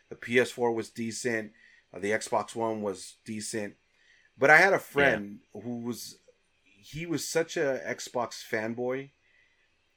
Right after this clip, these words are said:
Speaker 2: Mm.
Speaker 1: And if you weren't playing Xbox with him, it's just like, "We can't be friends" type of deal. It's how he was. And for the
Speaker 2: Yeah.
Speaker 1: longest time, like, uh, like, every time there was, like, a multiplayer game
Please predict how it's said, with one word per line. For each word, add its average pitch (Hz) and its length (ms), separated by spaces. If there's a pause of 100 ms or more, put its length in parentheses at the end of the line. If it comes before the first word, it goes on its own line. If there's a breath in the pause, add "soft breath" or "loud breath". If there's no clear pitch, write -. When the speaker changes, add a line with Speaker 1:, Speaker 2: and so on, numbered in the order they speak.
(100)
Speaker 2:
Mm. 123 40
Speaker 1:
And 113 720 (1120)
if 127 180
you 160 140
weren't 170 180
playing 139 640 (100)
Xbox 120 500
with 117 160
him, 98 480
it's 107 220
just 113 180
like, 98 140
"We 107 120
can't 101 240
be 95 100
friends" 90 300
type - 240
of - 80
deal. - 180 (920)
It's 104 160
how 107 160
he 95 140
was. 87 420 (480 soft breath)
And 131 460
for 147 140
the 139 60
Speaker 2:
Yeah. 131 40
Speaker 1:
longest 175 420
time, 135 360
like, 113 340
uh, 92 560
like, 113 400
every 131 220
time 139 220
there 131 80
was, 117 100
like, 110 100
a 104 60
multiplayer 120 440
game 117 300